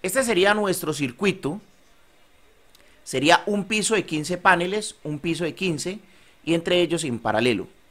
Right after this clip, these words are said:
Tendríamos en total tres mil vatios instalados con un voltaje máximo de, eh, trescientos cuarenta y dos voltios y once punto nueve amperios.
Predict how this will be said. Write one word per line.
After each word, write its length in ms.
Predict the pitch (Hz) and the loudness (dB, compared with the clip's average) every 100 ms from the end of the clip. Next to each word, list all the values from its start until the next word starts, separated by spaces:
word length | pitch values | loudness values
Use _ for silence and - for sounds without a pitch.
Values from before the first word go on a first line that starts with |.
| _ - - _ _ _ _ _ | _ -20 -20 _ _ _ _ _
Tendríamos 560 | 143 156 214 269 262 240 | -2 2 6 6 6 2
en 160 | 240 | 2
total 480 | 240 247 165 156 170 - - | 0 6 6 6 0 -8 2
tres 260 | 165 156 | 2 4
mil 240 | 160 202 208 | 0 -2 4
vatios 540 | 226 220 - 208 - | 8 8 6 -2 -2
instalados 880 | 202 196 220 202 170 139 143 - - - - _ - | -6 -2 2 6 6 6 0 -6 -14 -20 -20 _ -4
con 120 | 143 | -2
un 80 | 147 | 2
voltaje 460 | 170 165 175 180 | 0 4 4 6
máximo 500 | 185 180 - 196 180 | 4 2 0 -2 0
de, 240 | 165 226 247 - - - - - - _ - | 0 -2 -6 -20 -20 -20 -20 -20 -20 _ -4
eh, 440 | 139 143 135 135 131 | 0 4 4 2 0
trescientos 500 | 143 139 170 165 185 | -2 0 0 -2 -4
cuarenta 380 | 180 165 151 139 | -2 -2 0 -4
y 80 | 127 | 0
dos 200 | 139 139 | -2 4
voltios 800 | 196 170 - 180 247 - - - _ - - _ - | 4 4 2 0 0 -4 -16 -20 _ -20 -20 _ -10
y 220 | 226 254 - | -4 -2 2
once 500 | 220 214 208 - 214 | 6 6 4 2 2
punto 520 | 208 208 202 196 190 | 2 -4 -2 -2 -2
nueve 300 | 160 143 131 | 0 2 4
amperios. 640 | 123 120 131 107 - - | 2 0 0 0 -4 -14